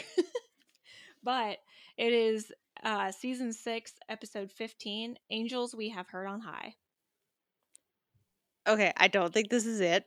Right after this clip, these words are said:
Speaker 2: but what if the stars from,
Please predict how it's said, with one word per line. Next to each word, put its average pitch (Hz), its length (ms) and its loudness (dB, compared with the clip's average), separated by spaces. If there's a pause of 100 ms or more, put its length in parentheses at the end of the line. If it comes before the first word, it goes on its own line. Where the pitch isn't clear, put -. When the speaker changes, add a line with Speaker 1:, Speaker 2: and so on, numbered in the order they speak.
Speaker 2:
but 196 220 2
what 170 160 4
if 185 260 2 (220)
the 214 240 4
stars 208 920 4 (360)
from, 214 460 4